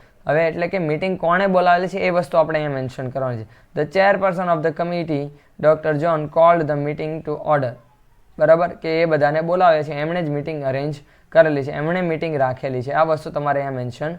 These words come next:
કરવાની છે. પછી આવે છે સેકન્ડ, approval of minutes,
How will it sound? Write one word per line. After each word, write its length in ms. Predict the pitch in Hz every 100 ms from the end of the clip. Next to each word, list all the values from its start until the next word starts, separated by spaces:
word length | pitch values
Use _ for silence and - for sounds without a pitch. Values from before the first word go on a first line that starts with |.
| - - _ -
કરવાની 420 | 160 139 123 117
છે. 140 | 101 - - - - -
પછી 220 | 165 214
આવે 260 | 196 190
છે 140 | 190 202
સેકન્ડ, 440 | 190 202 185 170 - -
approval 640 | 160 - - 190 196 196
of 520 | 190 - 165 156 147 143
minutes, 220 | 139